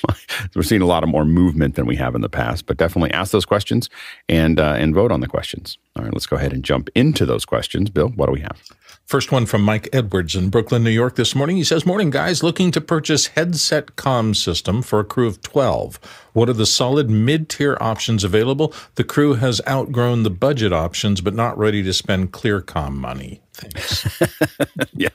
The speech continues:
Speaker 1: so ClearComm money is, yeah, the most popular one that we see in most events are ClearComm's FreeSpeak two. Um, those are the ones that we see. That's the one that we use for almost everything that we do,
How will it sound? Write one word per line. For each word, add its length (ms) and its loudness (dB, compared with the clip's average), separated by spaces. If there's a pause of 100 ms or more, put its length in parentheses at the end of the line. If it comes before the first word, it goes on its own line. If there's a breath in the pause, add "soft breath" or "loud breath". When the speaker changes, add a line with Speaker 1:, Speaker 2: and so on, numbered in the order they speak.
Speaker 1:
so 160 -2
ClearComm 600 0
money 120 0
is, 180 -2 (380 loud breath)
yeah, 120 4
the 80 4
most 220 4
popular 460 2
one 160 2
that 100 2
we 120 0
see 500 2
in 200 2
most 520 4
events 500 2
are 240 2
ClearComm's 760 0
FreeSpeak 580 -2
two. 360 -2 (120)
Um, 180 0
those 200 2
are 40 0
the 80 4
ones 240 2
that 100 0
we 80 -2
see. 380 0
That's 160 -2
the 80 0
one 280 -2
that 140 -2
we 140 0
use 340 0
for 180 -6
almost 280 -2
everything 300 -4
that 80 -8
we 120 4
do, 280 2